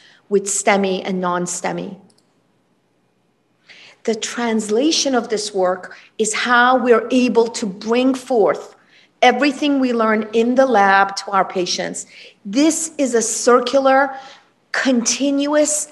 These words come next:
feedback mechanism. It doesn't stop when you go from the bench to the bedside,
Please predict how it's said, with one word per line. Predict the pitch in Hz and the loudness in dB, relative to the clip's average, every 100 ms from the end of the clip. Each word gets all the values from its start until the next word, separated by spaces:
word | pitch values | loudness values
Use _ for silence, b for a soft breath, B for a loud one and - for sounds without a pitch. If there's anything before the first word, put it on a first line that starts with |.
| _ | _
feedback | - _ 247 269 254 - 233 240 - | -20 _ -2 -2 -2 0 2 2 -2
mechanism. | 202 208 208 180 175 175 185 - B B B | -2 -2 -2 -4 -4 -6 -8 -14 B B B
It | 294 | 0
doesn't | 320 349 427 403 | 4 4 4 0
stop | - - 294 330 254 190 - B B | -2 -2 2 4 4 2 -6 B B
when | - 262 240 | 4 4 6
you | 233 | 2
go | 240 254 | 4 4
from | 247 247 220 | 4 0 0
the | 208 | -2
bench | 214 226 226 220 | 2 2 2 -2
to | - | -2
the | 196 | -2
bedside, | 196 190 190 - 196 208 240 | 2 0 0 -2 0 2 0